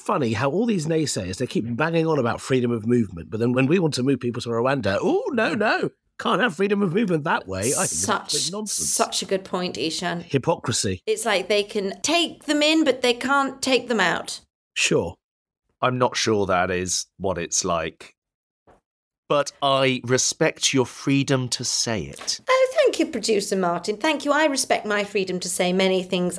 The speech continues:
Speaker 2: as well. The thing is, though, it is exciting looking to twenty twenty-four because, let's face it,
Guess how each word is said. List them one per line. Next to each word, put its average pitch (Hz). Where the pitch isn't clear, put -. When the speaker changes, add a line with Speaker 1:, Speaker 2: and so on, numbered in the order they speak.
Speaker 2:
as 180
well. -
The 339
thing 392
is, 262
though, 185
it 208
is 349
exciting 175
looking 196
to -
twenty 180
twenty-four 185
because, 302
let's 381
face 285
it, -